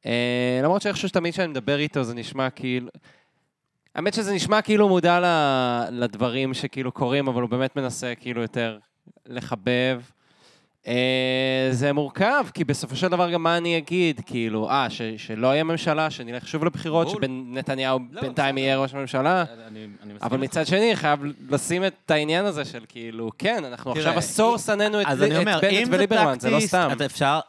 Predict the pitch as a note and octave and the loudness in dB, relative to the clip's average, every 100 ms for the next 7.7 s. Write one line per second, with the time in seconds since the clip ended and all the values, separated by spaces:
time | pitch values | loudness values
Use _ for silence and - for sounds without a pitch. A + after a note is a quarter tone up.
0 | A#2 A2+ A#2 C3+ D3+ B2+ C#3 B2+ G2+ A2 | -8 -4 -2 0 -2 -2 0 0 -2 -6
1 | A2+ G#2+ G#2 G2 - A2+ G2 F2+ F2 E2+ | -6 -6 -8 -10 -8 -6 -4 -6 -10 -8
2 | G2+ G#2 F#2 F2+ E2+ E2+ F2 G2+ F2+ E2+ | -8 -8 -12 -14 -14 -12 -10 -10 -12 -16
3 | E2+ F#2+ F2+ - G2 G2+ G#2+ G#2+ G#2 G#2+ | -14 -14 -14 -14 -10 -8 -8 -10 -10 -12
4 | - _ _ _ G#2 G#2 A#2 A#2 G2+ G#2 | -18 _ _ _ -18 -14 -12 -10 -8 -8
5 | - A2 G#2+ F#2+ F#2 G#2 F2+ F#2+ F#2 F2+ | -6 -6 -4 -6 -8 -8 -8 -10 -12 -14
6 | - - - - - E2+ C#2+ - _ _ | -18 -14 -12 -10 -10 -12 -14 -20 _ _
7 | _ _ G2 G2 G#2 G#2+ A#2 | _ _ -16 -12 -8 -8 -4